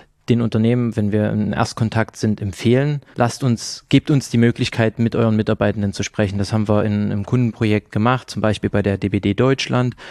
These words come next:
sind wir in das Logistikzentrum gegangen und haben dort in den Verteilzentren mit den Mitarbeitenden gesprochen, unterschiedliche Mitarbeitendengruppen von Führungspersonal hin zu Ausbilder über klassischen, ähm, Logistikmitarbeitenden.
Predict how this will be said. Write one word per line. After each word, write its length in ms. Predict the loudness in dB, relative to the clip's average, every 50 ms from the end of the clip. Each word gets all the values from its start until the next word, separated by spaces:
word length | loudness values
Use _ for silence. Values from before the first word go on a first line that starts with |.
| -18 -20 -18
sind 240 | -2 0 2 2 4
wir 60 | 2
in 80 | 2 2
das 160 | 0 0 0
Logistikzentrum 840 | 0 0 0 -2 0 -2 -4 -6 -2 0 0 0 0 0 0 -2 -2
gegangen 440 | -2 -2 0 0 -2 -2 -2 -6 -8 -12 _ _
und 200 | -4 -2 0 2
haben 240 | 0 2 2 0 0
dort 180 | 0 -2 0 -2
in 120 | 0 0
den 200 | 0 0 -2 -2
Verteilzentren 920 | -4 -6 -4 0 0 2 0 0 0 0 0 0 0 -2 -2 -2 -2 -2 0
mit 180 | -2 0 0
den 140 | 2 2 2
Mitarbeitenden 1000 | 2 0 2 0 0 2 2 2 2 2 0 -2 -2 0 0 0 0 -2 -4 -6 -10 -18 -10
gesprochen, 520 | -8 -8 -8 -4 0 0 0 0 0 -2 -2
unterschiedliche 640 | -2 0 0 0 -2 -2 -4 -4 -4 -2 -2 0 0
Mitarbeitendengruppen 920 | 0 0 0 0 0 0 0 0 -2 -4 -6 -4 -4 -4 -2 -2 -4 -2
von 260 | -2 -2 -2 -2 -6 -8 -16 -20 _
Führungspersonal 960 | _ 0 0 0 2 0 -2 -4 -2 0 0 2 2 2 2 2 2 2 0
hin 240 | 0 0 0 0 0
zu 260 | -2 -4 -6 -4 0
Ausbilder 720 | 0 2 2 0 0 0 0 0 2 2 2 2 2 0 -2 -8 -20 -14 _
über 420 | -4 0 2 2 2 2 0 -2 -4 -10 -18 -20 -20 -20 -20 -18 -16 -10 -10 -10 -10 -8
klassischen, 600 | -2 0 0 0 0 -2 -2 -2 -2 -2 -2 -2 -2
ähm, 480 | 0 0 0 0 0 -2 -4 -6 -8 -8
Logistikmitarbeitenden. 1300 | -4 -2 -2 0 0 -2 -2 -2 -4 -2 -2 -2 -2 -2 -2 0 -2 -2 -2 -2 -2 -2 -2 -4 -4